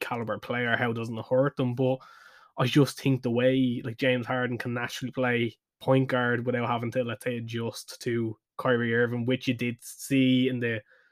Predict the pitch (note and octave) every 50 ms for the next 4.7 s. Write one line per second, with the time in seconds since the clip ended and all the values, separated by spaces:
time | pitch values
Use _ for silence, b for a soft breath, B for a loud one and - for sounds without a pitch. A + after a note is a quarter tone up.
0 | b b b C3+ C3 C3 B2 A#2+ - B2 A#2+ A#2 A2+ A2+ A#2 - A#2+ A2+ A2+ A2
1 | G#2+ - - - A2 A2 G#2 - - - A#2+ A2+ G#2+ G#2+ G#2+ A2+ - - A#2 A#2
2 | A#2 A#2+ A2+ A2+ A2+ A2 G#2 - - A#2 A2+ A2+ A2 G#2 - b b b b b
3 | b b b b _ _ _ _ _ _ _ _ _ _ - - C#3 C3 C3 B2+
4 | - - D3+ C#3+ C3+ C3 C3 C3 B2+ B2+ C#3 C#3 - -